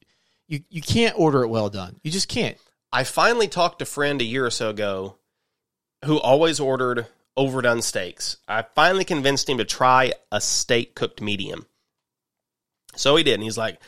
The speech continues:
Speaker 2: "I hope I know, uh, you know, I hope you know what you're talking about." And he just sent a text the other day, as this was a year or two ago, and he's like,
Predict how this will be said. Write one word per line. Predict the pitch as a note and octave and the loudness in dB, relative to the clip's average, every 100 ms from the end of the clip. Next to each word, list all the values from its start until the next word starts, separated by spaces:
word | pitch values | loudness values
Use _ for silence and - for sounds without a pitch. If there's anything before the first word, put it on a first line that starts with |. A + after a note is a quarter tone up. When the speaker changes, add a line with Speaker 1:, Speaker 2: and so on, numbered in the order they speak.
| - - _ _ | -20 -20 _ _
Speaker 2:
"I | - A2+ | -4 -2
hope | A#2 C#3 D#3 | 2 2 4
I | |
know, | C#3+ D3+ D3+ - | 4 4 4 0
uh, | A#2+ B2+ | -2 0
you | C3 | 4
know, | B2+ | 4
I | B2 | 4
hope | C#3 | 0
you | D3+ | 2
know | D#3 | 2
what | D#3+ | 2
you're | - | 0
talking | G#3 G#3 D#3+ | 2 2 4
about." | C#3 C#3 - _ _ _ _ _ _ | 4 4 2 _ _ _ _ _ _
And | B2+ B2 | 0 0
he | B2+ | -2
just | A#2+ E3+ - | 0 0 2
sent | E3+ | 0
a | C#3 | 2
text | D3+ D3 | 0 0
the | C3+ | -2
other | A#2 | 0
day, | A#2+ A#2+ A2 | 2 2 0
as | A#2 | -4
this | C#3 | -6
was | A#2 | -6
a | A2 | -6
year | A#2+ | -6
or | |
two | A#2 A#2 | -4 -2
ago, | A2 A2+ | -2 -2
and | |
he's | G#2+ | -2
like, | A2 G2+ | -4 -6